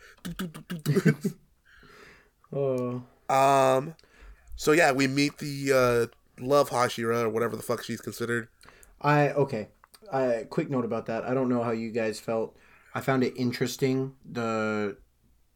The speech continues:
Speaker 2: relationship between her and Nezuko.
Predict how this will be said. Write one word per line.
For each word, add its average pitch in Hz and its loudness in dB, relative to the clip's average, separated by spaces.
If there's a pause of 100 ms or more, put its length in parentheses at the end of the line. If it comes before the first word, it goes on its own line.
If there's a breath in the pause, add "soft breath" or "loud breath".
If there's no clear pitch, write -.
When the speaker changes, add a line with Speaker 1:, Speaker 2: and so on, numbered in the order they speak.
(400)
Speaker 2:
relationship 117 -4
between 113 -8
her 113 -4
and 107 -2
Nezuko. 123 -2